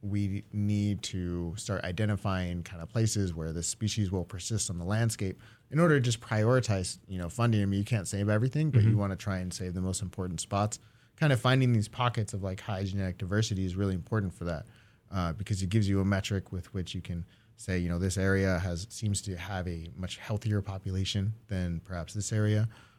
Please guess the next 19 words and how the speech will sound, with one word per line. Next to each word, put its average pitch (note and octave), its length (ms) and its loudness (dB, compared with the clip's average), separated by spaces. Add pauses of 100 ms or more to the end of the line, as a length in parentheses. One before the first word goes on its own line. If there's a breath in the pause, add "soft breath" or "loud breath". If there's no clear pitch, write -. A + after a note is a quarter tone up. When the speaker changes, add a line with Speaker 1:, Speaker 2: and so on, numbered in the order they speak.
(120 loud breath)
Speaker 1:
or, E2+ 300 -2
you F2+ 100 -2
know, E2+ 300 -4 (400)
uh, E2 360 -8
this G#2 300 0
area, G2 540 0 (180)
uh, C2+ 140 -10
because G2 300 0
it F#2+ 80 2
has G2+ 220 -4
higher F#2+ 240 -2
genetic F2+ 260 -4
diversity, G#2 500 0 (220)
possibly A#2 460 2
has G2 260 0 (160)
higher G2+ 640 2
capacity C3+ 760 -2
for F2+ 640 -2
resilience. A2+ 580 0